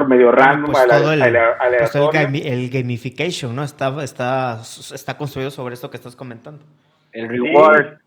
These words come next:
Speaker 1: Sí, sí, claro. Yo me acuerdo hace años, eh, uno de los libros que se hicieron, que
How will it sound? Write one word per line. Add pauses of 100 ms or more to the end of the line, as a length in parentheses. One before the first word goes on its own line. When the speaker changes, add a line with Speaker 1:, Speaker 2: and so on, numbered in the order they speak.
(640)
Speaker 1:
Sí,
sí,
claro.
Yo
me
acuerdo
hace
años, (520)
eh,
uno
de
los
libros
que
se
hicieron,
que